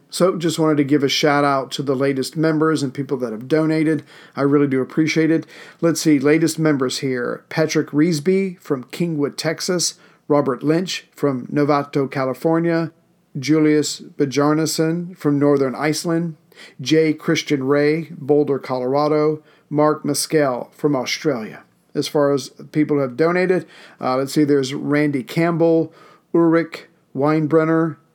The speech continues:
Nicholas White, who lives on Newcastle upon Tyne, England. Nicholas, I'm very jealous of you. Uh, Rachel Scholder, Mark Cubiero, Subiero, Mark, I'm sorry, either way, I appreciate it very much.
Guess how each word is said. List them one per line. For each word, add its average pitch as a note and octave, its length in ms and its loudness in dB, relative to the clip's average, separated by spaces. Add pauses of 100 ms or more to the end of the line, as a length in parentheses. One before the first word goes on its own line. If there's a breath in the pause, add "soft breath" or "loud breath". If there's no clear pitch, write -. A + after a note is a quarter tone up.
Nicholas D3 480 -2
White, D3+ 500 0 (100)
who D3 120 -4
lives D3 260 2
on C3+ 220 -2
Newcastle D3 560 0
upon C3 320 -6
Tyne, D3 680 -2
England. G3+ 520 -2 (360 soft breath)
Nicholas, D#3 380 0
I'm C#3 120 -2
very B2+ 200 0
jealous C3 340 -4
of D3+ 120 0
you. E3 200 2 (380 loud breath)
Uh, D3 300 2
Rachel D#3+ 540 2
Scholder, E3 680 2 (400 soft breath)
Mark D3 600 2
Cubiero, D#3+ 760 2 (160)
Subiero, D#3+ 760 2 (240)
Mark, C#3+ 340 -2
I'm D3+ 140 -2
sorry, D3 340 2
either C#3 160 2
way, C#3 180 0
I C#3+ 40 0
appreciate D3+ 560 0
it F3+ 100 -2
very D3 220 2
much. D#3 320 -2